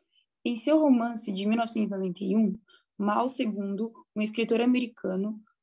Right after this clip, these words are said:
Don Telitio, escreveu os casamentos em massa do movimento da unificação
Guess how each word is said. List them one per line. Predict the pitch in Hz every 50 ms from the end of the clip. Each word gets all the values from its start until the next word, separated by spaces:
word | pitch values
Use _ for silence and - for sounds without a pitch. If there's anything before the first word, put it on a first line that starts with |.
| _
Don | - 190 214 220 240 254 262
Telitio, | 254 262 240 220 196 190 190 190 190 - - 254 262 269 269 _ _ _ _ _ _ _ _ _ _
escreveu | - 226 220 214 220 220 - 269 254 240 240 226 190 202 202 202 208 214 226 240 240 - _ _ _ _ _ _ _ -
os | 220 214 214 214 -
casamentos | - 240 226 233 240 233 233 226 233 254 262 262 262 269 262 262
em | 262 233
massa | 220 214 220 - 226 - 240 220
do | 226
movimento | 226 220 208 - 220 214 208 214 - -
da | 254
unificação | 247 247 233 - - - - - - - - 208 196 196 208 220